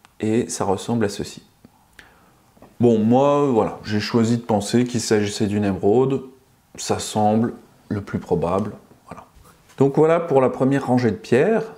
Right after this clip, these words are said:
Euh, maintenant, on va passer à la seconde rangée, et, euh, il s'agit de la pierre qui est appelée Nophek. D'après les traductions, il s'agirait, il s'agirait majoritairement d'une escarboucle ou éventuellement d'une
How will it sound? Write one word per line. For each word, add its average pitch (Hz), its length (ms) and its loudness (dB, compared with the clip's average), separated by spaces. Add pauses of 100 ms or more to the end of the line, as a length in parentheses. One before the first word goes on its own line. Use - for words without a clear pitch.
(240)
Euh, 95 180 0
maintenant, 104 300 2
on - 20 0
va 135 100 2
passer 113 280 -2
à 147 60 2
la 113 60 2
seconde 123 380 0
rangée, 127 500 0 (1400)
et, 180 380 4 (180)
euh, 104 260 4
il 101 80 2
s'agit 131 320 0
de 151 60 2
la 113 80 4
pierre - 400 -2
qui 110 240 0
est 104 220 2
appelée 123 280 0
Nophek. 127 640 0 (460)
D'après 127 300 2
les 151 100 4
traductions, 131 460 0
il 180 60 2
s'agirait, 123 680 2
il 117 80 -6
s'agirait 120 400 0
majoritairement 131 720 2
d'une 117 260 2
escarboucle 120 880 -2 (800)
ou 226 440 4 (120)
éventuellement 127 880 0
d'une 120 320 0